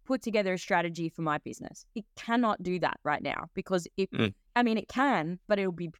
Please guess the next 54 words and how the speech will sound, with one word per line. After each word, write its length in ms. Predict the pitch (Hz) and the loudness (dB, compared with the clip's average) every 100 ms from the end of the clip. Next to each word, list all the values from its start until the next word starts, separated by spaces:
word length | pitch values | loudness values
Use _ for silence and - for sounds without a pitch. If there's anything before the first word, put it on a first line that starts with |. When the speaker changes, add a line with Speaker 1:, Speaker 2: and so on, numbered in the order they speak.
| _ | _
Speaker 1:
shit. 460 | - - 202 151 - _ | -12 -2 0 0 -4 _
<laughs> 40 | _ - | _ 0
Like, 100 | 294 - | 0 2
it 80 | 262 | 0
won't 280 | 233 277 208 | 4 2 2
be 140 | 247 | -2
good. 220 | 165 240 | 2 4
Speaker 2:
And 80 | 160 | 6
it 60 | 117 | 6
goes 260 | 123 147 | 6 6
back 160 | 151 139 | 4 4
to 100 | 147 | 4
what 140 | 127 | 4
you 60 | 120 | 4
said 460 | - 139 135 95 - | 4 4 4 0 0
in 260 | 110 107 104 | 2 2 2
a 60 | |
previous 320 | - 107 131 | 2 2 4
episode 400 | 107 98 98 95 | 2 2 2 2
around 440 | 95 98 98 95 92 | 4 4 4 4 4
models 520 | 95 107 104 101 98 | 4 6 6 4 2
and 160 | - - | -2 -2
case 220 | 95 113 | 0 0
studies. 420 | - 65 - - - | -2 -4 -8 -4 0
It's 160 | 113 | 4
gonna 140 | 123 127 | 4 4
be 100 | 120 | 2
trained 360 | - 104 117 | 2 2 4
on 120 | 101 | 6
models 240 | 92 98 98 | 6 6 4
and 100 | 95 | 2
case 220 | 101 120 | 2 2
studies. 520 | - 78 - 90 - - _ _ _ _ | 4 2 2 -2 -4 -12 _ _ _ _
And 160 | 95 104 | 2 4
the 40 | |
main 240 | 101 101 117 | 4 4 4
point 280 | - 107 110 | 4 2 4
for 80 | |
that 160 | 95 87 | 4 4
we 80 | 95 | 4
understood 380 | 87 - 120 87 | 2 2 2 4
was 180 | 87 | 2
the 120 | 98 - | 2 2
infinite 360 | 117 110 110 - | 2 4 2 4
variables 500 | 87 117 - 67 - | 4 4 2 0 -2
that 80 | |
it's 120 | 85 104 | -2 0
not 120 | 92 | 2
gonna 140 | 90 | 2
be 160 | - 87 | 0 0
aware 300 | 82 - - | 0 0 0
of. 260 | - - - - | 0 -6 -6 2
And 200 | 233 220 | 4 4
sure, 220 | - | 0